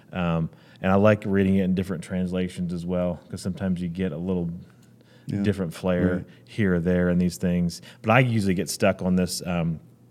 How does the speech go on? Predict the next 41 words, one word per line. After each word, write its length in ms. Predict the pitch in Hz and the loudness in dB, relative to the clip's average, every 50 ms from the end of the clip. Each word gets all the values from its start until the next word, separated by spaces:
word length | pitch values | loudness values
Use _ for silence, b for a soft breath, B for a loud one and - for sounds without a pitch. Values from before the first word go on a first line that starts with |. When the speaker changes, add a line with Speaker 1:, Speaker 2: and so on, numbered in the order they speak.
| _ _ _ _ _ _ _ - - | _ _ _ _ _ _ _ -20 -20
Speaker 1:
first 320 | - - 117 101 90 82 | -2 0 0 0 0 0
verse, 280 | 87 92 90 85 80 - | -2 0 0 0 -2 -2
verse 220 | 87 87 82 - | -4 -4 -4 -4
fifteen, 540 | - - 98 - - - 104 92 85 85 82 | -2 -4 -4 -4 -2 0 0 2 2 2 2
where 100 | 80 80 | 0 -2
it 60 | 80 | -4
says, 180 | - 92 85 85 | -4 -4 -4 -4
"Christ 400 | - - 101 92 90 90 - - | -4 -2 -2 -2 -2 -2 -2 -4
is 140 | 90 82 78 | -4 -2 0
the 200 | 82 87 82 73 B B B B B B B B - | 0 -2 -2 -2 B B B B B B B B -8
visible 720 | 90 92 98 120 127 120 104 104 87 85 87 82 80 87 | -6 0 4 4 4 4 4 2 2 2 2 2 2 2
Speaker 2:
Visible. 40 | 87 98 | 2 2
Speaker 1:
image." 520 | 98 90 87 85 82 80 78 - - - | 2 4 4 2 2 0 -2 -4 -8 -10
That's 140 | - - - | -10 -6 -4
what 100 | 101 85 | -2 0
my 200 | 90 90 87 87 | 0 0 0 0
translation 500 | 82 - 95 90 85 87 85 82 82 82 | -2 -2 -2 0 0 0 0 -2 -2 -6
says, 360 | - - 92 82 82 78 - - - | -4 -2 -2 -2 -2 -4 -6 -6 -4
"of 160 | 98 90 85 | -4 -2 -2
the 240 | 85 87 92 95 104 | -2 -4 -2 0 0
invisible 540 | 107 107 101 90 87 80 82 78 76 78 78 | 2 2 2 0 0 -4 -4 -6 -6 -6 -4
God." 360 | - 87 82 78 76 65 - B B B B B B | -2 -2 -2 -2 -2 -6 -8 B B B B B B
Speaker 2:
Mm-hmm. 160 | 80 82 85 - | -6 -4 -2 0
Speaker 1:
And 100 | 87 85 | -2 0
he 120 | 95 98 | 2 2
existed 600 | 90 85 85 90 98 95 - - - 92 87 82 | 2 2 0 0 -2 -2 -2 -2 -2 -2 -2 -2
before 360 | 78 87 - - - 92 82 - | -4 -6 -8 -4 -2 -2 -2 -2
anything 480 | - 101 101 98 95 - 104 92 87 87 | 0 0 0 0 0 0 0 0 2 2
was 180 | 87 87 - | 0 -2 -4
created, 600 | - - - 101 101 98 101 104 104 101 92 B B B B B B | -6 -4 -2 2 4 4 6 6 6 4 2 B B B B B B
and 120 | - - | -10 -4
he 120 | 82 95 95 | -2 0 0
is 120 | 92 - | 0 -2
supreme 380 | - 90 - - 104 92 92 90 | -4 -6 -4 -2 0 2 4 4
over 240 | 85 82 87 87 85 | 2 0 0 0 0
all 100 | 82 80 | 0 -2
creation. 440 | - - 98 90 87 87 - 87 | -4 -4 -4 -4 -4 -4 -6 -4
I 20 | 85 | -2
mean, 140 | 113 127 120 | 0 0 2
that's 220 | 120 123 117 - | 2 0 2 2
it. 320 | 156 135 92 - - b | 2 2 2 -2 -8 b